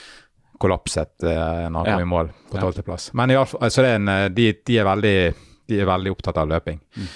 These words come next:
Speaker 1: Men, eh, for å gjøre en, eh, allerede lang historie litt kortere, så, eh, <laughs> har vi da en sånn, eh, Mikella løpeklubb i Bergen, og det vil bare si at du kan, vi ligger ut på Instagram og på, på Facebook, og vi har en klubb på Strava der du kan,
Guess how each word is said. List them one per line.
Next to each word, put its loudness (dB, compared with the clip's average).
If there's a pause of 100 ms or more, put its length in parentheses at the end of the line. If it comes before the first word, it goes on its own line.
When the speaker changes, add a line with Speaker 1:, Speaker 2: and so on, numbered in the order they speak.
(240)
Speaker 1:
Men, 2
eh, 4
for 0
å 4
gjøre 2
en, -2
eh, 0
allerede 0
lang 0
historie -4
litt -4
kortere, -4
så, -2
eh, -6 (200)
<laughs> -18
har 2
vi -2
da -2
en -8
sånn, -14
eh, -12 (880)
Mikella 0
løpeklubb 0
i 2
Bergen, 0
og -2
det 2
vil 2
bare 0
si -2
at -2
du -8
kan, -2
vi -4
ligger -2
ut 0
på 2
Instagram 0
og -6
på, -2
på -10
Facebook, -2
og -4
vi 0
har 0
en -4
klubb -8
på -10
Strava 2
der -2
du -8
kan, -8